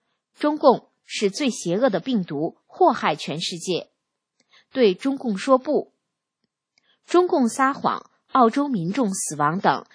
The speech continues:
十七种中英文真相标语。汽车行驶在首府布里斯本的交通要道上，他们所到之处，引发了不少过往车辆赞同的喇叭声。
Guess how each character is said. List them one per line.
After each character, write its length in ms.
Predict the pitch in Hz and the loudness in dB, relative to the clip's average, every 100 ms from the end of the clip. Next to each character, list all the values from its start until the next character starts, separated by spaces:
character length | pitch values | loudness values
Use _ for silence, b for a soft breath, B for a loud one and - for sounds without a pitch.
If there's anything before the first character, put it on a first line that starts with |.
| b | b
十 220 | - - 254 | -8 -6 -6
七 220 | - 330 | 0 2
种 300 | 262 156 - | 4 2 -4
中 220 | - 285 294 | -4 -4 -2
英 200 | 330 311 | -4 -2
文 200 | 170 151 | -4 -2
真 180 | 196 | -4
相 220 | 196 196 165 | -4 -6 -4
标 260 | 175 170 | -2 -2
语。 220 | 151 - _ _ _ _ _ _ _ _ _ _ _ _ _ _ | -2 -8 _ _ _ _ _ _ _ _ _ _ _ _ _ _
汽 220 | _ - 320 | _ -2 2
车 220 | 339 349 | 4 4
行 200 | - 233 | 2 -2
驶 200 | - 160 | -2 -2
在 320 | 214 180 175 | 4 4 4
首 240 | - 185 | 2 0
府 180 | 226 175 | 0 -6
布 140 | 170 262 | -6 -2
里 140 | 175 | -2
斯 180 | - 254 | -2 -4
本 200 | 190 139 | -4 -2
的 160 | 160 | -4
交 220 | 160 233 247 | -2 -2 -2
通 220 | 262 247 | -4 -2
要 160 | 269 | 0
道 220 | 190 180 151 | 2 2 0
上， 280 | - 127 _ _ b b b | -4 -8 _ _ b b b
他 140 | - 359 | -2 2
们 120 | 320 | 2
所 200 | - 135 | 0 0
到 180 | 214 196 | 0 0
之 180 | 277 | -4
处， 360 | 277 - 240 - b b b | -4 0 0 -2 b b b
引 180 | 220 196 | -2 2
发 180 | 277 262 | 2 4
了 140 | 220 | 4
不 160 | 302 277 | 2 -2
少 240 | 180 127 | 0 -2
过 180 | - 277 | 0 0
往 220 | 180 - | 0 -6
车 200 | - 220 | -6 -2
辆 280 | 214 175 - | 2 2 0
赞 240 | - 302 | -4 -4
同 220 | 247 - 170 | -4 -10 -4
的 120 | 180 | 0
喇 160 | 170 | 0
叭 160 | 131 131 | -2 -8
声。 340 | 160 196 208 | -6 -4 -4